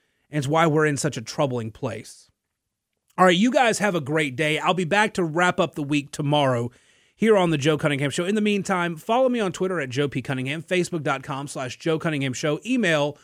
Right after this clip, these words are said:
joe at redstate dot com if you have any extra comments you want to send my way.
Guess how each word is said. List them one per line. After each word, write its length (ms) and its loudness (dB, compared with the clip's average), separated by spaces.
joe 300 6
at 80 0
redstate 420 -2
dot 220 0
com 260 -2
if 100 -8
you 80 0
have 120 0
any 160 0
extra 220 -4
comments 400 -4
you 60 -4
want 120 -4
to 40 -4
send 220 -4
my 160 0
way. 320 0